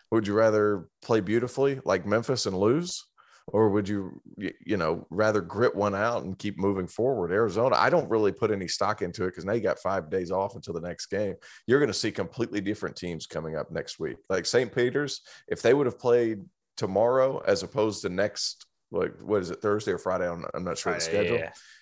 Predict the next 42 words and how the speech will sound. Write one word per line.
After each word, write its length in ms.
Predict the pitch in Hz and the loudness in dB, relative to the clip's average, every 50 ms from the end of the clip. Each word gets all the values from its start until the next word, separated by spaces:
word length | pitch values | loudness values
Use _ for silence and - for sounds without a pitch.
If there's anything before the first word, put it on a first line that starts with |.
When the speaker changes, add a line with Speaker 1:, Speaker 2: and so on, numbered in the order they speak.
| _ _ | _ _
Speaker 1:
Like, 260 | - 104 110 107 104 120 | 2 4 4 4 4 4
I 120 | 113 113 | 2 2
think 260 | - 127 131 131 123 | 4 2 2 2 2
Saint 280 | - - 123 117 90 - | 2 2 2 0 0 -2
Peter's 380 | 123 117 107 107 104 92 - | -2 0 2 2 0 -2 -2
would, 160 | 101 98 - - | -2 -4 -2 0
might 220 | 95 101 92 101 | 2 2 2 4
be 80 | 110 104 | 4 2
able 120 | 95 95 | 4 2
to 60 | 95 95 | 2 0
have 120 | 101 92 | 0 0
a 60 | 90 | 0
chance 340 | - - 101 92 90 82 - | -2 -2 -2 -2 -4 -4 -6
for 100 | - 90 | -8 -4
winning 260 | 92 95 95 92 90 | -4 -2 -2 -2 -4
another 280 | 90 95 104 98 98 95 | -4 -2 -2 -2 -2 -4
game. 240 | - - 71 67 - _ _ _ _ _ _ _ - | -6 -8 -10 -10 -12 _ _ _ _ _ _ _ -4
But 140 | - 98 - | -2 0 2
since 240 | - 127 120 101 - | 2 2 2 0 0
they're 100 | 117 107 | 0 2
waiting 380 | 104 127 160 185 170 143 117 | 4 6 6 6 6 4 0
four 200 | - - 113 104 | 0 0 0 2
or 60 | 95 | 2
five 240 | 92 104 101 95 87 | 4 4 2 2 4
days 280 | 95 95 95 98 98 95 | 2 2 2 2 0 -4
and 80 | 98 | -4
they're 100 | 95 98 | -4 -4
gonna 100 | 98 92 | -4 -4
get 100 | 87 - | -4 -4
scouted 400 | - - 120 123 143 147 143 120 | -4 0 2 4 6 6 6 4
and 60 | 98 98 | 4 2
all 100 | 90 87 | 0 -2
that 120 | 82 78 | -2 -4
stuff, 200 | - 82 80 90 | -4 -4 -4 -4
it 60 | 90 | -4
might 160 | 82 90 82 | -2 -2 0
be 60 | 82 87 | 0 0
a 40 | |
little 160 | 82 85 82 78 | 0 0 -2 -2
bit 120 | 76 69 | -4 -4
more 120 | 71 71 | -6 -10
difficult. 420 | 73 - 50 - - - - - | -10 -12 -16 -16 -16 -16 -16 -16